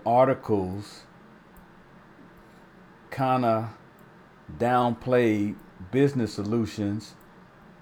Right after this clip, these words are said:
for black people. It was almost like he was saying, "These are business ideals for African Americans." And I never understood that concept. Or even like,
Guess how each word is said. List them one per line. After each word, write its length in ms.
for 160
black 440
people. 380
It 120
was 200
almost 340
like 360
he 140
was 360
saying, 680
"These 280
are 140
business 640
ideals 1040
for 560
African 420
Americans." 680
And 160
I 100
never 320
understood 520
that 240
concept. 720
Or 280
even 260
like, 180